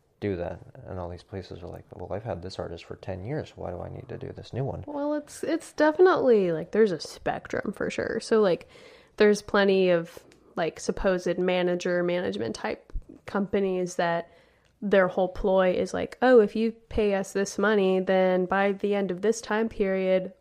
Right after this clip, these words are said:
Speaker 2: all of these labels will want you." Or, like, so then they can make a business out of claiming to get you to a label. Then there's just, like,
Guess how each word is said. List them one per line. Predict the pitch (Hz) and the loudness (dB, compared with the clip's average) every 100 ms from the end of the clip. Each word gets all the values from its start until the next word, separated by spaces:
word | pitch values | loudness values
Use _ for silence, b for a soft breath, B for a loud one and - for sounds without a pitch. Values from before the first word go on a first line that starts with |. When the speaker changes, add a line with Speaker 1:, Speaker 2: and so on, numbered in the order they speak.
| - | 0
Speaker 2:
all | 208 233 | 4 4
of | 196 | 4
these | 214 202 | 0 0
labels | 196 202 214 208 | -2 0 0 0
will | 214 | 2
want | 214 233 | 2 2
you." | 175 165 160 180 - | 0 0 -2 -4 -2
Or, | 196 185 170 - | 2 2 2 0
like, | 190 170 | -2 -2
so | - | -2
then | 185 175 | 0 2
they | 202 | 0
can | 202 196 | 0 -2
make | 180 175 | -2 -4
a | |
business | 175 170 170 170 | -4 -4 -4 -4
out | 165 160 | -4 -4
of | 160 160 - b b b b b - | -2 -4 -8 b b b b b -2
claiming | 196 165 170 165 | 4 4 4 0
to | 165 180 165 | 0 0 0
get | 165 165 | -2 -2
you | 165 | -4
to | 170 160 | -4 -4
a | |
label. | 151 202 180 160 160 196 - B B B B B | 2 2 4 4 4 2 -4 B B B B B
Then | 196 185 180 | 4 4 4
there's | 180 165 165 | 2 2 0
just, | - 175 165 | -4 -4 -4
like, | 165 - | -4 -8